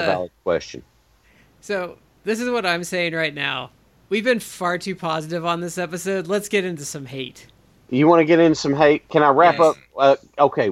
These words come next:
Speaker 2: we'll steer it back to stuff that I really love later in order to rinse it out.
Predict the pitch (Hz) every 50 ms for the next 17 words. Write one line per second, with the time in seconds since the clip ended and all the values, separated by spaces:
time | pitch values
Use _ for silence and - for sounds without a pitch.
0 | - - - 123 147 151 135 - - - 180 175 175 156 131 123 127 123 120 -
1 | - 113 101 - - 123 113 110 101 - - - _ _ _ - - 98 98 95
2 | 92 92 95 101 104 98 98 90 90 95 92 90 80 82 85 87 87 87 82 82
3 | 80 80 82 82 82 82 78 76 71 - 80 82 82 76 - - - 76 76 71
4 | 69 -